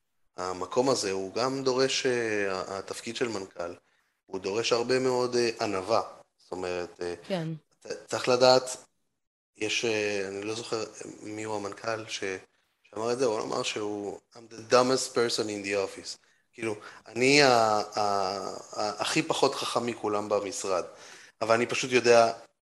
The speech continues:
Speaker 1: ש-, שיש אנשים טובים מסביבי ואני יודע לנהל אותם. אז פה זה גם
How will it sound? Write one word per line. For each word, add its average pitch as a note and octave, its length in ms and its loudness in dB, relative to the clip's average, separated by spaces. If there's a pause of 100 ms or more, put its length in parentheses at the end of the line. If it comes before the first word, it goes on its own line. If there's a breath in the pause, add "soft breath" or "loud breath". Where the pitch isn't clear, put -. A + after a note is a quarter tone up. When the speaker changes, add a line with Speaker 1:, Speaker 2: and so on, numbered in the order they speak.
(180)
Speaker 1:
ש-, G2+ 340 -4
שיש G#2 360 -2
אנשים A2 240 -4
טובים G#2+ 240 -4
מסביבי G#2+ 440 -8
ואני F#2 260 -6
יודע F#2+ 220 -2
לנהל F2 360 -4
אותם. F2 200 -10 (580 soft breath)
אז - 60 -6
פה F3 260 10
זה C3+ 140 6
גם A#2+ 320 10